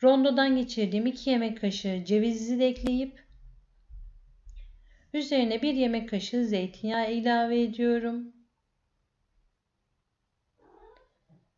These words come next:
Sonrasında bir diş sarımsağı rendeliyorum. Siz sarımsağı dövüp de, e, içerisine ekleyebilirsiniz.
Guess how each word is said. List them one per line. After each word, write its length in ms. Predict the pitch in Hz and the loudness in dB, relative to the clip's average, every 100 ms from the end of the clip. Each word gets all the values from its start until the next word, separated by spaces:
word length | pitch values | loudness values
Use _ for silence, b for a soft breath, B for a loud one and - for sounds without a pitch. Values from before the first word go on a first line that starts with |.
| - | -14
Sonrasında 840 | - 320 339 294 247 226 208 214 | -4 0 2 0 -2 -4 -2 -2
bir 200 | 269 277 | -2 -2
diş 140 | - - | -4 -6
sarımsağı 600 | 220 208 196 - 196 220 | -2 -2 -2 0 2 2
rendeliyorum. 1000 | 240 240 240 233 240 240 240 233 240 - B B B | 2 2 2 2 0 0 -2 -8 -12 -18 B B B
Siz 280 | - - 262 | -12 -6 -4
sarımsağı 760 | - 247 233 - 233 226 220 196 | 0 0 0 0 2 2 2 0
dövüp 480 | 233 233 233 - - | 0 0 -4 -8 -2
de, 360 | 214 240 240 b b b b b | -2 -2 -8 b b b b b
e, 320 | 240 226 220 - - _ _ _ _ - | -2 0 -2 -6 -16 _ _ _ _ -6
içerisine 600 | 220 240 220 208 - 240 | -4 0 2 0 0 0
ekleyebilirsiniz. 1200 | 233 240 254 240 220 208 190 196 269 - - | 0 0 2 2 -2 -2 -8 -8 -8 -10 -20